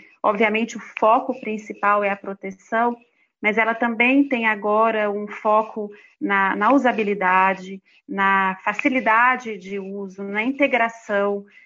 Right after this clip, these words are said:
é, que tá, que tá, tá um pouco ligado com a facilidade de uso. É, e o foco é, são as pessoas e as famílias. Como, como fazer que essas, esse ambiente novo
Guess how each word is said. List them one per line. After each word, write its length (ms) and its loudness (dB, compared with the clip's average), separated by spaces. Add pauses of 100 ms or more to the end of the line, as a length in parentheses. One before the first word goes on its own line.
(120)
é, 140 -2
que 200 -20
tá, 360 2
que 100 -14
tá, 240 -4
tá 180 0
um 60 0
pouco 240 -10
ligado 400 -6
com 80 -14
a 40 -10
facilidade 760 -10
de 140 -10
uso. 440 -10 (240)
É, 160 -2
e 120 -2
o 80 0
foco 520 2
é, 200 0
são 180 0
as 100 -2
pessoas 520 2
e 40 4
as 140 0
famílias. 800 -2
Como, 460 0
como 220 -4
fazer 480 0
que 460 -6
essas, 280 -12 (120)
esse 240 0
ambiente 840 4
novo 560 4